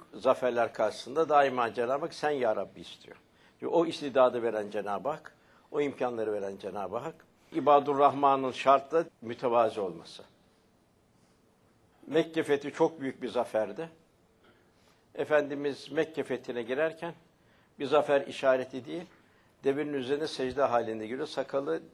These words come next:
devenin sırtına değiyordu. Etrafına da "Esas hayat ahiret hayatıdır." buyuruyordu. Kendisinin farik vasıflarını ifade edeceği zaman da "La fahre"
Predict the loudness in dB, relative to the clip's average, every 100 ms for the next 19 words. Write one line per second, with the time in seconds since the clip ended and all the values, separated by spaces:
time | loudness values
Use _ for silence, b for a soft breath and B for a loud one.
0 | -6 -4 -2 -4 -8 -10 -8 -8 -8 -10
1 | -14 -16 -20 _ _ _ _ b b b
2 | b -6 -4 4 6 6 2 -2 -2 -4
3 | -4 0 0 2 0 0 0 0 -2 -4
4 | -6 -6 -10 -14 -14 -16 -16 -18 -20 _
5 | _ _ _ _ _ _ _ _ _ _
6 | _ _ _ _ _ _ _ _ _ _
7 | 0 2 2 -2 -10 -8 -4 0 0 -2
8 | -12 -8 6 8 6 2 -2 -2 -4 -2
9 | 0 0 -2 -8 -6 2 4 4 2 0
10 | -2 -18 _ -4 -4 -2 2 2 2 2
11 | 0 -2 -8 -10 _ _ _ _ _ _
12 | _ _ _ _ _ _ _ _ _ _
13 | -8 6 8 8 6 6 6 4 -2